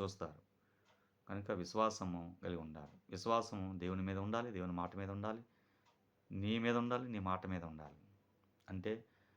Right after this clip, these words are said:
ఎంత విశ్వాసం కలిగి ఉండాలో ఆలోచించండి. నిజం తెలుసుకున్నప్పుడు దాని మీద విశ్వాసం కలిగి ఉంటాం.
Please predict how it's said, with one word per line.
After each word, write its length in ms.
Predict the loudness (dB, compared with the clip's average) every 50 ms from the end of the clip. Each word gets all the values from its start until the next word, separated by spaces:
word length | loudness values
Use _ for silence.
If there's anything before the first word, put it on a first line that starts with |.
| _ _ _ _ _ _ -4 -2
ఎంత 220 | -2 0 4 4
విశ్వాసం 500 | 4 4 4 6 6 6 6 6 0 0
కలిగి 140 | 0 2 2
ఉండాలో 240 | 2 0 0 0 0
ఆలోచించండి. 580 | -2 -4 -4 -6 -8 -8 -8 -14 -14 -14 -14 -16 -20 -20 -20 _ _ _ _ _ -20 -20 _ _ -20 _ _ -20 -20 -14 -12 -12 -12 -10 -6
నిజం 300 | -4 0 2 2 2 4
తెలుసుకున్నప్పుడు 680 | 2 0 0 0 0 -2 -2 -2 -2 -2 -2 -2 -2
దాని 200 | 0 0 0 0
మీద 200 | 0 -2 -2 -2
విశ్వాసం 760 | -4 -6 -6 -8 -6 -2 0 2 2 2 2 0 -2 -4 -2
కలిగి 200 | -2 -2 -4 -6
ఉంటాం. 280 | -8 -10 -12 -14 -14